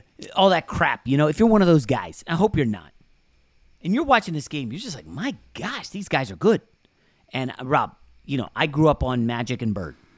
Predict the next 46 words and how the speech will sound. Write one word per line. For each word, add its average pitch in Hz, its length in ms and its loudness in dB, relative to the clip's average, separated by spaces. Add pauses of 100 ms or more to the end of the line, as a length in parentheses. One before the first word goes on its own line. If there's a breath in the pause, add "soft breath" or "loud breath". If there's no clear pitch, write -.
Like, 98 180 -8
that 120 140 -4
was 107 140 -6
the, 127 60 -2
f-, - 140 -10
my 131 200 0
introduction 117 540 -2
to - 60 -12
the 98 140 -4
N 92 100 0
B 87 140 -6
A. - 100 -16 (540)
I 127 80 0
loved 131 280 2
eighties 110 280 0
ball. 78 280 -12 (600)
I 127 80 -2
really 135 380 2
like 127 200 0
nineties 127 380 2
N 131 100 6
B 123 180 2
A. 127 200 2
I - 20 0
played 110 220 -2
nineties 117 340 0
video 120 340 -2
games 120 500 2
with, 90 200 -8 (100)
uh, 73 280 -10
Penny. 123 280 -2
I 101 120 -12
love 131 320 0
me 127 80 -4
some 92 140 -10
Penny 123 200 -8
Hardaway. 120 600 -2 (460)
I 135 100 -16
mean, 127 180 -14 (1000)
I 147 60 4
love 147 240 6
nineties 117 280 0
basketball. - 480 -14 (1160)
This 131 340 2
idea 120 440 -2 (600)
that 117 300 -6